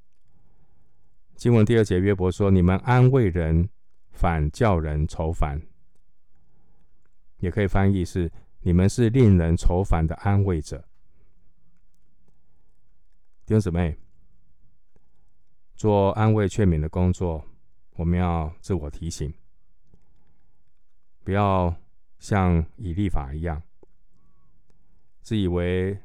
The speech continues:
是在安慰人，反而适得其反。有时候我们必须要聆听神，然后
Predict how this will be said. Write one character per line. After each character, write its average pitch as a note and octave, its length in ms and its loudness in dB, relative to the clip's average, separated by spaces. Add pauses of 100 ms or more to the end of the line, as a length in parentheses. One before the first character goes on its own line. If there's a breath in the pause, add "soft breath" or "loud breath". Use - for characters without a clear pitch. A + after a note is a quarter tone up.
是 F#2 480 -4 (800)
在 G#2+ 160 -2
安 A#2+ 260 4
慰 A#2 160 2
人， D#2 320 -4 (1120)
反 E2 260 -6
而 F2 160 -4
适 A2 200 -4
得 E2 160 -8
其 D#2+ 220 -12
反。 E2 240 0 (3250)
有 G#2+ 100 -2
时 A2 160 0
候 A#2 400 2 (580)
我 F2+ 100 -2
们 F#2+ 200 4
必 G2+ 140 0
须 F#2 420 -2 (840)
要 F#2 320 0
聆 F#2+ 180 2
听 A#2 220 4
神， E2+ 440 -2 (800)
然 E2 160 -8
后 F2+ 340 0